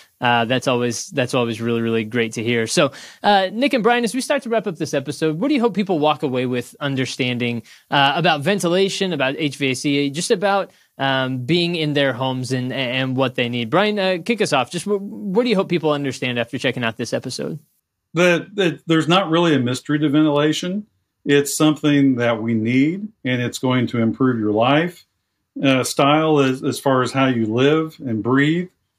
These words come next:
Speaker 2: And it's not that, uh, doesn't cost that much to do it in the long run. It's 'cause it's your health, and what's your health, health worth? You know, it's, it's worth everything. So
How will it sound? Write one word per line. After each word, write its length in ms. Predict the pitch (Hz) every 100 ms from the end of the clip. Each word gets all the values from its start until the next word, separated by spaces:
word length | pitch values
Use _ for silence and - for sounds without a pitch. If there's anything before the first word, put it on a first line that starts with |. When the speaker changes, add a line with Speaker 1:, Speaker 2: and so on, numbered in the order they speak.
| _ _ -
Speaker 2:
And 400 | 143 139 135 135
it's 400 | 131 - - - _ _ _ _ -
not 460 | 131 156 185 185
that, 320 | 175 175 143 - _ _ _ 170
uh, 420 | 143 139 127 113 - - 226 208 -
doesn't 280 | 151 165 160
cost 280 | 170 170 -
that 160 | 196
much 240 | 170 180 -
to 80 | 147
do 240 | 147 214
it 60 | 147
in 80 |
the 80 | 131
long 280 | 131 160 185
run. 220 | 110 101
It's 140 | 104 -
'cause 200 | 135 127
it's 180 | 131 135
your 100 | 123
health, 420 | 165 165 131 - _ _ _ 143
and 200 | 127 127
what's 220 | 156 -
your 120 | 147
health, 320 | 165 190 - -
health 280 | 175 185 -
worth? 300 | 101 92 - _ _ _ -
You 100 | 117
know, 140 | 113
it's, 260 | 127 135 -
it's 220 | 131 -
worth 200 | 143 143
everything. 560 | 160 180 131 98 92
So 400 | - 110 104 101